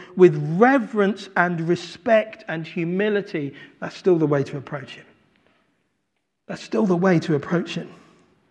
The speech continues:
So prayer is natural and prayer is supernatural. Prayer is also universal. Isaiah fifty-six says this, "Make them joyful in my house of prayer.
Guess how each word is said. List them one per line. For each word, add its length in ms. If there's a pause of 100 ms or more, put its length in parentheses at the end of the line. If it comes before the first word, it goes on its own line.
(680)
So 120
prayer 320
is 100
natural 480
and 80
prayer 240
is 80
supernatural. 680 (240)
Prayer 480 (160)
is 240
also 580 (160)
universal. 1080
Isaiah 380
fifty-six 680
says 200
this, 240 (280)
"Make 520 (160)
them 440
joyful 880
in 180
my 240
house 460
of 200
prayer. 460